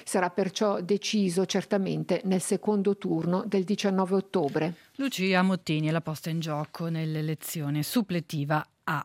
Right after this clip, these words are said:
Speaker 2: eh, Ginevra. Torniamo all'attualità estera. Oggi a mezzanotte verranno reintrodotte le sanzioni delle Nazioni Unite contro l'Iran. Il motivo? Stati Uniti,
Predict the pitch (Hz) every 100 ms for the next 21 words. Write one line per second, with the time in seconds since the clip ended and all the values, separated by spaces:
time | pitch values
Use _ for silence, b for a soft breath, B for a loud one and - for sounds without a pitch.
0 | _ - 165 151 170 143 131 147 - -
1 | B B B B 262 277 277 269 254 247
2 | 233 165 - 196 175 170 180 185 180 165
3 | 190 185 170 - 170 175 170 170 170 208
4 | 220 196 180 180 185 170 - 170 - 175
5 | 165 160 160 156 160 - 160 160 160 165
6 | 151 165 165 170 165 165 170 185 233 269
7 | 294 180 175 175 214 220 240 302 294 -
8 | 220 226 180 131 - 143